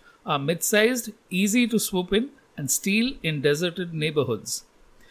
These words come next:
If there's no one at home to receive doorstep deliveries, the package left out in the open can disappear without a trace if no cameras are installed. It's a huge problem in the U S, where one point five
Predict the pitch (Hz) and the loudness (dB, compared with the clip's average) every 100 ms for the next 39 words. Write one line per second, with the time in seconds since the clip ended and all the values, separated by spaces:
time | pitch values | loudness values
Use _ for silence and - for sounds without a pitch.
0 | - - 196 190 214 196 247 311 294 - | -20 -4 2 8 8 8 4 4 -2 0
1 | 202 208 202 185 165 214 214 165 165 165 | 2 2 2 0 2 2 2 2 2 2
2 | 208 170 160 196 240 156 110 - - _ | 0 0 2 2 2 0 -4 -8 -12 _
3 | - _ - 165 175 196 262 180 170 190 | -20 _ -8 -2 0 0 -2 -2 0 2
4 | 226 220 208 190 165 156 151 175 165 143 | 4 4 4 4 4 2 2 -2 -2 -2
5 | 135 - 165 175 170 151 147 165 160 - | 0 -2 -2 -4 -2 -2 0 -2 -4 -6
6 | - 196 170 - - _ _ 156 - 156 | 0 0 0 -2 -6 _ _ -8 -6 -6
7 | 165 - 160 165 170 165 151 139 - 175 | -4 -2 -2 0 -2 -2 -4 -2 -2 -2
8 | 120 95 117 _ _ _ _ _ _ - | -2 -4 -10 _ _ _ _ _ _ -10
9 | 170 165 - - 180 240 214 - 180 156 | -8 -6 -8 -6 -2 -2 -2 -4 0 0
10 | 151 165 156 139 123 117 117 214 - 147 | 0 -2 -2 -2 -2 -2 -2 -2 -4 -4
11 | 139 139 151 - - - 139 165 220 220 | -2 -2 -4 -12 -20 -14 -4 -2 0 0
12 | 208 196 - 175 180 180 | -2 -4 -4 -2 -2 -4